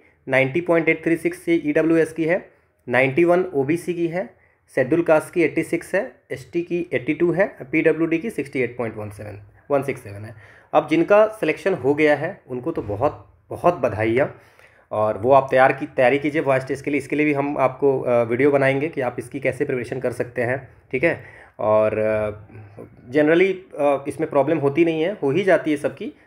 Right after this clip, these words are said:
अब आप सोच लीजिए ना कि फ़ोर सेवेंटी नाइन लोगों को बुलाया है इन्होंने, थ्री फिफ्टी सिक्स है, ठीक है, ठीक, थ्री फिफ्टी सिक्स वैकेंसी है। तो अगर आप बात करते हो इसमें, तो टोटल वन, एक सौ तेईस लोगों को ज़्यादा बुलाया है। तो इसमें कुछ लोग ऐसे होंगे जिनकी सिलेक्शन हो गई होगी,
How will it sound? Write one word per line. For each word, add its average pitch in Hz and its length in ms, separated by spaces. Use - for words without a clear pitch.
अब 139 60
आप 165 120
सोच 180 200
लीजिए 185 220
ना 220 100
कि 214 120
फ़ोर 165 280
सेवेंटी 160 440
नाइन 151 260
लोगों 151 180
को 151 140
बुलाया 120 320
है 139 80
इन्होंने, 117 280
थ्री 170 140
फिफ्टी 160 280
सिक्स - 380
है, 101 260
ठीक 170 120
है, - 160
ठीक, 131 280
थ्री 160 100
फिफ्टी 156 220
सिक्स - 240
वैकेंसी 123 420
है। 104 180
तो 156 80
अगर 160 320
आप 175 120
बात 156 260
करते 156 280
हो 147 140
इसमें, 160 360
तो 156 200
टोटल 160 480
वन, 151 280
एक 151 120
सौ - 120
तेईस 175 300
लोगों 160 180
को 226 440
ज़्यादा 110 240
बुलाया 101 260
है। 110 120
तो - 80
इसमें 185 200
कुछ 190 180
लोग 196 140
ऐसे 185 200
होंगे 190 160
जिनकी 175 220
सिलेक्शन 156 340
हो 160 120
गई 156 140
होगी, 139 240